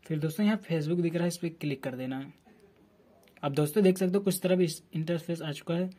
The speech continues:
अब दोस्तों, यहाँ देख सकते हो remove from accounts enter, इस पर क्लिक कर देना है। So, दोस्तों, आप देख सकते हो मैंने क्लिक कर दिया। अब दोस्तों, यहाँ कंटिन्यू पे क्लिक करना है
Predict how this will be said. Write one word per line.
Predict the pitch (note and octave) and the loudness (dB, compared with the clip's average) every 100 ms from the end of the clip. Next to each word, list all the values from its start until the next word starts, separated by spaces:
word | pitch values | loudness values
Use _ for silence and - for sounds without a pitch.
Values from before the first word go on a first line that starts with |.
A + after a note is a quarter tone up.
| _ _ _ D3 | _ _ _ -8
अब | C#3 | -4
दोस्तों, | D3 F3+ | -2 2
यहाँ | F3 E3 | 2 0
देख | D#3+ | -2
सकते | - D3+ - | -8 -8 0
हो | E3+ F#3+ - _ _ _ _ - | 0 0 -6 _ _ _ _ -6
remove | C#3 D3+ D#3 F#3+ G3+ - | 2 4 6 4 2 2
from | D3+ F#3 G3 | 2 2 0
accounts | D3 C#3 C#3 C3 - _ _ _ _ _ _ - _ _ - | -2 0 0 -2 -8 _ _ _ _ _ _ -20 _ _ -4
enter, | D#3+ D#3 D3+ C#3 - | 0 2 2 0 -2
इस | C#3+ | -4
पर | F#3 | -2
क्लिक | F#3 E3 D3 | 0 0 0
कर | C#3+ B2 | -2 -4
देना | B2+ C3 | -4 -4
है। | C3+ D3 _ _ _ _ _ _ _ _ _ _ _ - - | -8 -10 _ _ _ _ _ _ _ _ _ _ _ -20 -4
So, | E3 | 0
दोस्तों, | E3+ G3 | 2 2
आप | F#3+ | 2
देख | F3 F3+ | 2 -2
सकते | F3+ F3+ | -2 0
हो | |
मैंने | F3 | 0
क्लिक | E3+ D3+ D3+ | 0 -2 -2
कर | E3 | -2
दिया। | D#3+ F3 F3+ - - - | -2 -2 -4 -16 -20 -8
अब | C#3+ | -2
दोस्तों, | E3 F#3+ | 0 4
यहाँ | F#3 G3 G3 - _ | 6 6 4 -2 _
कंटिन्यू | D#3+ D#3 D#3 F3+ F3 E3+ | 0 0 4 4 4 4
पे | F3 | 2
क्लिक | D#3+ D3 D3 | 0 -2 -2
करना | C3+ C3+ | -2 -2
है | C3+ C#3 | -4 -8